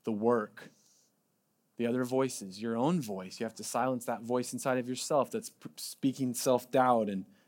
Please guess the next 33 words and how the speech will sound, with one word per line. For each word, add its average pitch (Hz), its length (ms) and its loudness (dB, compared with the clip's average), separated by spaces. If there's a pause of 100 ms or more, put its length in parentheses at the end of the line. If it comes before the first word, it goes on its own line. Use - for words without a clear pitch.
condemnation. 131 640 2
You 117 60 0
have - 40 -6
to 120 80 -4
silence 123 320 2
the 127 80 -4
voice 127 260 2
of 120 60 -4
the 123 120 2
enemy. 135 240 2
You 113 40 2
have 117 120 0
to 120 80 -4
silence 139 540 4 (440)
the 131 80 0
voices. 117 840 2 (360)
You - 40 -2
have 123 100 -2
to 123 60 -8
be 123 100 2
quiet. 127 520 2
You 123 60 -2
have 117 120 -4
to 117 100 -4
wait. 110 440 0 (480)
You 113 40 -4
have 110 100 -6
to 117 100 -4
listen 110 680 -2 (380)
to 113 100 -8
hear 123 300 -2
God's 107 320 0
voice. 101 640 -6